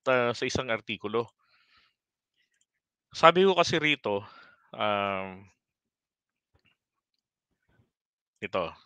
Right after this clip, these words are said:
Yan, ang National Security Council. Eto ho, nagsalita ang Secu-, National Security Council, um, today, okay, "No imminent attack from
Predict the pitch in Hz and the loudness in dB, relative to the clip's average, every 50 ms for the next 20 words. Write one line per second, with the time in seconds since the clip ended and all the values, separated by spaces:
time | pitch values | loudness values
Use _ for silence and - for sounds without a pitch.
0 | _ _ _ _ _ _ _ _ _ _ _ _ _ _ _ - 117 123 143 151 | _ _ _ _ _ _ _ _ _ _ _ _ _ _ _ 2 6 6 6 6
1 | 123 104 98 113 127 131 131 135 135 - - 170 139 143 139 - - 143 - 139 | 4 0 -4 -6 -6 -2 0 0 0 0 0 -2 -2 -2 -4 -4 -6 -6 -4 -4
2 | 131 123 120 - 123 - 120 113 113 110 - 120 117 131 151 151 143 _ _ _ | -6 -4 -6 -8 -2 0 0 0 0 -2 -4 -4 -4 -4 -6 -10 -18 _ _ _
3 | _ _ _ _ _ - - - - - _ _ - 104 101 - 113 107 113 123 | _ _ _ _ _ -20 -20 -20 -20 -20 _ _ -4 -4 -2 -2 -2 -2 -2 -2
4 | 113 110 107 - 113 107 110 104 - 117 113 110 117 117 113 104 - - 127 - | -4 -6 -6 -4 -4 -4 -4 -2 0 0 0 0 -2 -8 -12 -10 -8 -8 -8 -8
5 | 127 135 147 151 - 175 160 151 135 - - 143 143 135 131 - 135 - 123 113 | 0 2 2 2 4 0 -2 -2 -2 -2 0 0 -2 -2 -2 -6 -4 -2 -2 -2
6 | 110 - - 120 120 135 151 156 - - - - - - - - - - - _ | -2 -2 -4 -4 -4 -4 -6 -12 -20 -20 -20 -20 -20 -20 -20 -20 -20 -20 -20 _
7 | _ _ - 113 107 107 104 104 101 101 101 101 101 101 101 - - 147 143 170 | _ _ 0 0 2 2 2 0 -2 -4 -8 -10 -12 -14 -10 -4 -2 4 6 8
8 | 175 147 117 117 131 147 147 - _ _ _ _ _ _ _ _ _ _ _ - | 8 8 6 4 0 -6 -10 -14 _ _ _ _ _ _ _ _ _ _ _ -8
9 | - 113 120 120 - - - - - - - - - - _ _ _ _ - 143 | -6 -6 -6 -8 -14 -20 -20 -20 -20 -20 -20 -20 -20 -20 _ _ _ _ 2 8
10 | 160 180 190 208 - - 180 180 175 170 160 151 151 147 143 - - - 135 120 | 10 10 10 10 6 4 2 4 4 4 4 4 4 4 2 0 2 2 2 4
11 | - - 131 131 127 - - - 127 120 113 110 113 120 | 6 6 6 6 6 4 0 -2 0 0 0 0 -4 -12